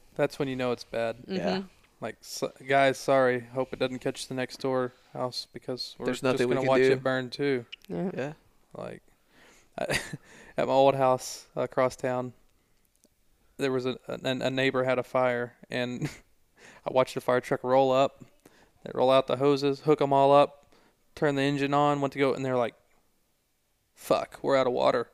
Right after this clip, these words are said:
Speaker 1: <laughs> They
Speaker 2: Ooh.
Speaker 1: rolled to the scene without water in their fire truck.
Speaker 3: Oh, my goodness.
Speaker 1: So I had to, like, unhook the hoses, and then they're trying to figure out where's the closest fire hydrant. Like, they didn't even know where the closest fire hydrant was. "Well, there's a school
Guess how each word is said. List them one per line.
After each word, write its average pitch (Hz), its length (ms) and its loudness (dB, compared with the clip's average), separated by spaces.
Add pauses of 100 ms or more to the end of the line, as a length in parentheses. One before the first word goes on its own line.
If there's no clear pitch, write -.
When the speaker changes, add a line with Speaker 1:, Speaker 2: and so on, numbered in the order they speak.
(200)
Speaker 1:
<laughs> 143 240 -4
They 202 180 12
Speaker 2:
Ooh. 214 40 12
Speaker 1:
rolled 160 360 10
to 170 60 6
the 156 140 4
scene 147 260 2
without 131 280 4
water 127 240 2
in 127 80 -2
their 123 100 -6
fire 113 220 -4
truck. 202 160 -2
Speaker 3:
Oh, 196 260 4
my 170 180 -2
goodness. 170 520 -4 (400)
Speaker 1:
So - 100 4
I 143 40 10
had 131 80 6
to, 123 80 2
like, 131 340 4 (760)
unhook 156 320 4
the 147 60 0
hoses, 139 540 0 (120)
and - 100 -6
then 143 120 2
they're 147 180 4
trying 143 260 2
to 135 60 0
figure 143 260 2
out 127 280 2
where's 139 240 4
the 151 80 0
closest 139 420 -2
fire 131 280 2
hydrant. 127 440 -2 (380)
Like, 139 140 -8
they 143 100 0
didn't 143 60 2
even 139 120 0
know 135 100 0
where 139 100 2
the 131 60 0
closest 139 340 -2
fire 139 180 2
hydrant 139 280 0
was. 123 120 -6
"Well, 139 100 2
there's 147 160 2
a 139 60 0
school 160 500 0